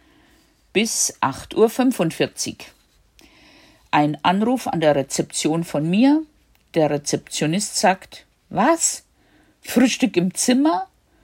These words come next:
Wollen Sie nicht ins Restaurant kommen?" Nein, wir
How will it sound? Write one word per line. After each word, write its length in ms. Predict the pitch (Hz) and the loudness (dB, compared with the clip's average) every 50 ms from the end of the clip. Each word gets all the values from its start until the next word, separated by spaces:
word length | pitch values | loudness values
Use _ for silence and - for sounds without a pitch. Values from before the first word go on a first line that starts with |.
| _ _ _ _ _ | _ _ _ _ _
Wollen 300 | - 190 208 220 233 240 | 4 6 8 8 6 6
Sie 140 | 214 - 247 | 2 2 4
nicht 240 | 220 233 - - - | 4 4 2 2 0
ins 160 | 220 196 - | 0 0 2
Restaurant 680 | 233 208 226 214 - - 175 165 180 165 165 208 220 - | 2 2 2 2 4 2 2 4 6 4 4 4 2 0
kommen?" 380 | - - 285 320 339 349 370 381 - _ _ _ _ _ _ _ _ _ _ - - - - _ _ _ _ _ | 0 0 0 2 0 -2 -4 -6 -14 _ _ _ _ _ _ _ _ _ _ -20 -20 -20 -20 _ _ _ _ _
Nein, 720 | - 208 208 220 233 208 190 180 175 175 202 226 262 320 359 349 - _ | -4 0 6 6 6 6 6 4 2 2 2 2 2 2 0 -2 -6 _
wir 720 | - 180 165 170 180 190 190 202 233 254 285 311 339 359 | -6 -4 0 2 2 4 4 2 2 2 0 0 -2 -4